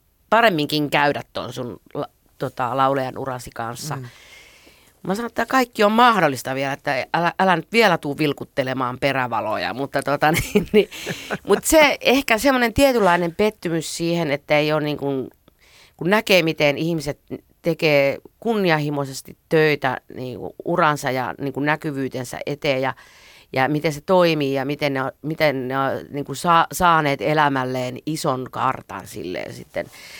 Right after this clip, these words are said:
Speaker 1: ja tekemisilleen, niin,
Speaker 2: Ajaa
Speaker 1: niin
Speaker 2: puuratti
Speaker 1: sanotaan, että semmonen
Speaker 2: autoilla.
Speaker 1: pieni kainuulainen vitutus, semmonen, että no mitenkä se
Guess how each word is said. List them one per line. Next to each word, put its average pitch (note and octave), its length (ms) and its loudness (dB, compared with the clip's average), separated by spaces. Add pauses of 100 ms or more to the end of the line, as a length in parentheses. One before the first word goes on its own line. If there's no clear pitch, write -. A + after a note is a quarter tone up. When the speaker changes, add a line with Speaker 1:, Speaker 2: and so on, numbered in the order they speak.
(160)
Speaker 1:
ja - 80 -6
tekemisilleen, C3+ 800 0
niin, C3 220 -10 (340)
Speaker 2:
Ajaa D3+ 300 6
Speaker 1:
niin F#3+ 180 6
Speaker 2:
puuratti E4+ 380 6
Speaker 1:
sanotaan, C#4+ 60 4
että C4 120 6
semmonen C4 260 6
Speaker 2:
autoilla. D#4 160 6
Speaker 1:
pieni C4+ 180 4
kainuulainen D#3 920 4
vitutus, D3 560 -6
semmonen, A#2+ 260 -8
että B2 140 -6
no B2+ 100 -6
mitenkä E3 520 0
se D3+ 180 -6